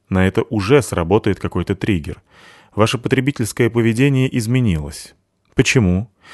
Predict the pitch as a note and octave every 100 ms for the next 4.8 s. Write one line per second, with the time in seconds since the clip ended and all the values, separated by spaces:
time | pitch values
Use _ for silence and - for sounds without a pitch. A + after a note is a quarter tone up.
0 | - - G#2 G#2 - G#2 G#2+ B2 A2+ G#2+
1 | G#2 G2+ G#2 G2+ F2 D3+ F3+ D#2 D2 _
2 | _ _ - - _ - - C#3 C#3 -
3 | B2 C#3 A#2+ F#2+ G2+ G#2 F#2+ F#2+ F#2+ F#2
4 | F2 G2 - F#2+ D2 D2 -